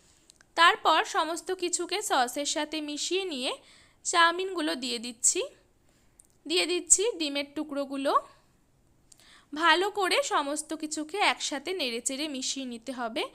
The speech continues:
খুব সাবধানে কাজটি করতে হবে যাতে চাউমিনগুলো ভেঙে না যায়। দেখো, খুব ভালো করে আমি এখানে সব কিছুর সাথে মিশিয়ে নিচ্ছি। গ্যাসের ফ্লেমটিকে এ পর্যায়ে লোতেই রাখবে।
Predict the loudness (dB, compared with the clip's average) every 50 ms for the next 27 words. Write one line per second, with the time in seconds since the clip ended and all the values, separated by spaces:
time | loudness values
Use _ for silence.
0 | -14 -20 -20 -20 _ _ -4 -2 -2 -2 0 2 6 8 8 6 6 4 0 0
1 | 0 0 0 4 6 6 6 6 4 0 -2 -4 -2 -2 -4 -4 -4 -4 -4 -2
2 | 0 0 -2 -2 -4 -6 -6 -8 -18 -20 -20 _ -4 0 2 2 2 0 -2 -2
3 | 2 2 4 4 2 0 -4 -6 -6 -6 -4 -2 -2 -2 -4 -4 -6 -6 -4 -4
4 | -4 -2 -2 -2 -2 -2 -2 0 0 0 0 -2 -4 -12 _ _ _ _ _ _
5 | _ _ _ _ _ _ _ -8 -4 -4 -4 -4 -4 -6 -8 -8 -8 _ -10 -8
6 | -6 -6 -2 0 2 4 4 4 2 -2 -2 -2 -2 -2 -2 -2 -2 -2 -4 -4
7 | -4 -8 -10 -10 -10 -10 -8 -8 -6 -6 -4 -2 -4 -4 -4 -8 -10 -8 -8 -6
8 | -4 -4 -4 -4 -4 -6 -6 -8 -10 -10 -8 -10 -8 -6 -6 -6 -6 -8 -8 -10
9 | -10 -4 -2 -2 0 -2 -2 -8 _ -20 -20 -20 -20 _ _ -2 2 4 4 4
10 | 4 2 0 0 -2 -2 -2 -2 -2 -2 -2 -4 -2 -2 -2 -4 -4 -2 -2 -4
11 | -2 -2 -2 -2 0 0 0 0 0 0 0 -2 -4 -4 -6 -6 -4 -2 -2 0
12 | -2 -2 -4 -6 -8 -8